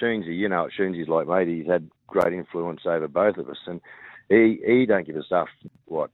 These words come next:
people say from an outside point of view, and they needed someone to settle the ship there. They needed an experienced person because they got,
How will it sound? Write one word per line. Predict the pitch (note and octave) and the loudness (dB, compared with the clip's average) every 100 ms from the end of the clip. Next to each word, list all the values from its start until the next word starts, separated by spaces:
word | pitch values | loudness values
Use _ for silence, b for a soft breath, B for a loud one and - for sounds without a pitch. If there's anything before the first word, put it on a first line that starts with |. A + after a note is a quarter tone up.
| _ | _
people | - D#2 D#2 | -8 -8 -6
say | F2 D#2 - | -4 -4 -6
from | D#2+ | -10
an | E2 | -8
outside | E2+ - D#2 - | -8 -6 -8 -8
point | F2 D2+ | -10 -8
of | |
view, | D2+ F2 D2+ D2+ | -4 -2 -2 -4
and | E2 B B B B - | -8 B B B B -2
they | G2 | 2
needed | C#3 D#3 B2 | 4 4 0
someone | A2+ G#2 | -4 -4
to | E2 | -6
settle | - F#2+ D2+ | -6 -6 -6
the | - | -8
ship | A2 - | -10 -8
there. | D#2 D2+ | -6 -2
They | G#2 | 0
needed | C3+ A2 F#2+ | 0 -2 -2
an | F2 | -6
experienced | F#2+ - G#2 F2+ E2 - | -8 -6 -4 -2 -4 -2
person | G#2+ E2+ | -2 -2
because | E2 E2 E2+ | -8 -8 -6
they | F2+ | -2
got, | F2 | -2